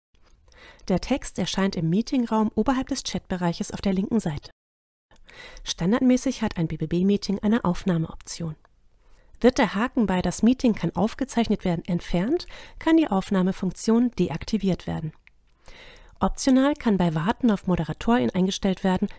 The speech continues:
dass das Meeting erst beginnt, wenn die moderierende Person eintritt.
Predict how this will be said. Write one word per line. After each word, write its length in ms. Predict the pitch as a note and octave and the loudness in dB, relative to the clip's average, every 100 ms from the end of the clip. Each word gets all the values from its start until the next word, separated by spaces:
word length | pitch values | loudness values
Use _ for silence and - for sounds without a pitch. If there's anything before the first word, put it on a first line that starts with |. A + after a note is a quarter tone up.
| - | -6
dass 120 | E3+ | -4
das 160 | F3 | 0
Meeting 300 | F3+ F3+ F3 - | 0 2 0 0
erst 360 | E3 A#3 - | -2 -2 -2
beginnt, 360 | C4+ C4 C#4+ - | -4 0 0 0
wenn 80 | A#3 | 2
die 80 | |
moderierende 600 | G#3 F#3+ F3+ G3+ G#3 A3+ | 4 4 2 2 2 2
Person 340 | - B3 B3 B3+ | 2 2 2 2
eintritt. 460 | E3 D#3 - - | 0 -4 -10 -16